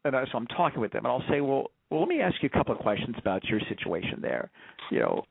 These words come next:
uh, so, and I'll tell them, I'll say, "You said that you're open to hearing about things." And I found that most partners respond that way for one of two reasons. One reason is they're just curious about what's out there. Or the second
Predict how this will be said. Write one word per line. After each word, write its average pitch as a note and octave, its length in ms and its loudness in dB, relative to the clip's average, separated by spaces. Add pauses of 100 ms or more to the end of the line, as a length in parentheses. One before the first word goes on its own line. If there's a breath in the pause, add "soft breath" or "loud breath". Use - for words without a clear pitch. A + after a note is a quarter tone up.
(120)
uh, B1+ 440 4
so, F3 60 4
and E3 100 6
I'll F3 140 6
tell A#3 160 4
them, D#3+ 100 0
I'll D3+ 140 2
say, E3 80 2
"You D#3+ 260 0
said G#3+ 140 0
that F#3 100 0
you're C3 160 -2
open D#3+ 260 0
to C#3+ 60 2
hearing C#3+ 200 0
about B2 240 2
things." A#2 300 0
And C#3+ 180 -6 (360 loud breath)
I C4+ 120 6 (100)
found F3+ 320 4
that - 160 0
most D3 320 0
partners C#3 480 2
respond B2 580 0
that A#2 220 2
way A2+ 160 2 (100)
for A2+ 60 -4
one A2 160 0
of G#2+ 120 -4
two - 180 -2
reasons. G#2 400 -2 (100)
One C3+ 220 0
reason B2+ 440 0
is A2 320 2 (140)
they're G#2 140 2
just - 300 -8
curious C#3 380 4
about B2 220 4
what's - 220 0
out G2 220 2
there. A#2+ 160 2
Or E3+ 260 2
the G3 200 0
second F3+ 380 0